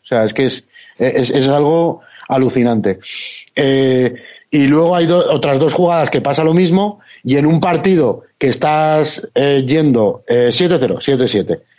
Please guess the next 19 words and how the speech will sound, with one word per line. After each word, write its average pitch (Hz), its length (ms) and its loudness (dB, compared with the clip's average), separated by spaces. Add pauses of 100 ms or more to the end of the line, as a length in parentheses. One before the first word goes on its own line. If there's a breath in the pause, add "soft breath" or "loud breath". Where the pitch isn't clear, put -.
(180 soft breath)
eh, 120 260 0
catorce 180 540 0
siete, 104 420 -2 (640)
le 127 160 0
cortas 160 640 -2
la 151 160 0
jugada, 143 640 0
eh, 107 640 2 (140)
de 123 120 -2
catorce 135 380 0
siete 143 240 0
es 120 100 -2
catorce 139 360 0
diez 143 200 2
porque 107 280 -2
le 104 120 0
tiras 123 260 -2
para 123 180 -2
atrás, 120 500 0